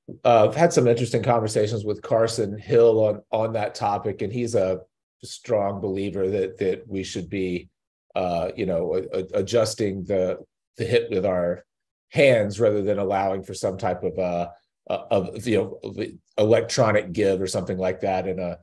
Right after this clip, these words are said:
in a rotary. And we've done some, some deep dive episodes on the difference in the oscillating kind of motion of a coil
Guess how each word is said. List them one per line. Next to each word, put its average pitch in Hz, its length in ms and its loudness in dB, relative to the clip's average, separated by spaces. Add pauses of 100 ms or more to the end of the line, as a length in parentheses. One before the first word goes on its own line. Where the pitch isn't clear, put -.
(140)
in 110 100 -2
a 95 80 2
rotary. 95 360 2
And 92 80 0
we've 107 100 -4
done 110 160 0
some, 92 340 -10 (140)
some 92 220 -6
deep 98 240 -4
dive 98 240 6
episodes 98 640 4
on 95 160 2
the 92 80 -2
difference 98 460 -4
in 95 100 -4
the 95 100 0
oscillating 92 640 0
kind 95 160 -4
of 90 80 -4
motion 90 300 -2
of 82 80 -6
a 85 60 -10
coil 92 440 4